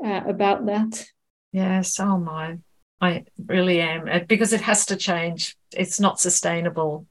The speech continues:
Speaker 2: the way it is at the moment. Um, just going back to something you said before, I, I know that there's the whole shift to narrative C Vs as part of the emphasis on quality and people being able to argue their own value. And I know that you were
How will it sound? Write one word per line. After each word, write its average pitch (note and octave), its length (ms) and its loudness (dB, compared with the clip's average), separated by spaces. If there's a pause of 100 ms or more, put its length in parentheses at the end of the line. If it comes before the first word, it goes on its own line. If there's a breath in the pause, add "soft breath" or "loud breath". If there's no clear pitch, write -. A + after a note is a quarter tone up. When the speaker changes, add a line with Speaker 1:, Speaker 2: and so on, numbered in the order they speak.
(300)
Speaker 2:
the D#3 80 -6
way D3 240 -4
it D3 100 -6
is D3 140 -8
at - 140 -12
the D3 60 -8
moment. D3 440 -6 (680 loud breath)
Um, G#3 300 4 (380)
just A#3 360 4
going A3 200 8
back G3+ 160 4
to - 60 -6
something G3+ 360 6
you G3 80 8
said F#3+ 200 2
before, G#3 540 6 (300 loud breath)
I, F#3+ 220 2
I F#3 100 4
know G3+ 260 6
that G3 180 0
there's F#3 220 2
the F#3+ 120 0
whole F#3 240 2
shift - 340 -4
to G3+ 80 2
narrative F#3 560 4
C F#3 320 2
Vs A3+ 400 2
as F3 160 -2
part F3+ 380 -2
of F3+ 80 -8
the E3+ 100 -2
emphasis E3+ 440 -6
on D#3+ 160 -4
quality F#3 600 2
and E3 200 -8
people F3 300 -2
being E3+ 240 -2
able D#3+ 220 0
to E3 60 2
argue E3 380 -2
their D#3+ 200 0
own F3 220 4
value. C#3+ 320 0
And D#3+ 100 0
I E3 60 -2
know E3 140 2
that D3 160 -6
you - 80 -6
were D#3 280 0